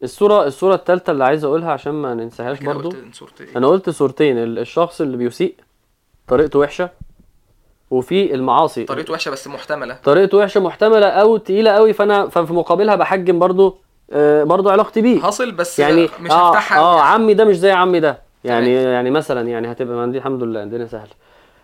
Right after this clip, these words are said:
Speaker 1: خليني أقول، آه، عم-، آه، عندي، ما عنديش خالات، خليني أبقى أضرب مثل بخالات.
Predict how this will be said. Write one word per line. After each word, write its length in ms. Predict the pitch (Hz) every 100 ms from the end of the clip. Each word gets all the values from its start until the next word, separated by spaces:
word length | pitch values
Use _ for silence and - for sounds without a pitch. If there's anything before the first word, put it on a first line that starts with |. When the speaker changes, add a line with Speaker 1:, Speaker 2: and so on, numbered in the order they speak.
| _
Speaker 1:
خليني 200 | 127 143
أقول، 280 | 147 143 127
آه، 260 | 117 73
عم-، 140 | 87 127
آه، 220 | - 127 123
عندي، 240 | 120 110 120
ما 100 | 113
عنديش 240 | 139 151
خالات، 300 | 127 120 95
خليني 300 | 117 123 123
أبقى 400 | 117 113 117 110
أضرب 180 | 127 117
مثل 260 | 120 135
بخالات. 340 | 113 107 90